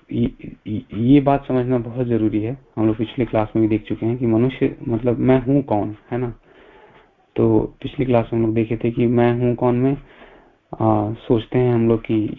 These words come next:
ये जो, जो शरीर है वो मैं हूँ। कई बार ऐसा सोचते हैं ना कि जो शरीर है वो मैं हूँ,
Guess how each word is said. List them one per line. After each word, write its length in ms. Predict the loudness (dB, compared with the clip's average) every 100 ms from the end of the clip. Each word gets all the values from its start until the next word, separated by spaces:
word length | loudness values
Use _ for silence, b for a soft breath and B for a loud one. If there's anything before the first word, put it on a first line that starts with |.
| -2
ये 60 |
जो, 140 | -2 -4
जो 360 | -8 -4 -2
शरीर 400 | 0 2 2 2
है 220 | 0 -6
वो 160 | -2 -2
मैं 200 | 0 -2
हूँ। 200 | -6 -8 -12 _ _ -18 -16 -18 -18 b b b b b _ _ _ _
कई 120 | 2 4
बार 140 | 4
ऐसा 120 | 2
सोचते 360 | -4 -4 -2 -2
हैं 60 |
ना 120 | 0 -2
कि 180 | -2
जो 100 | -4
शरीर 380 | -4 -2 2 2
है 280 | 0 -4 -6 -12 _ _ -14 -8
वो 80 | -2
मैं 220 | 0 -2
हूँ, 240 | -2 -4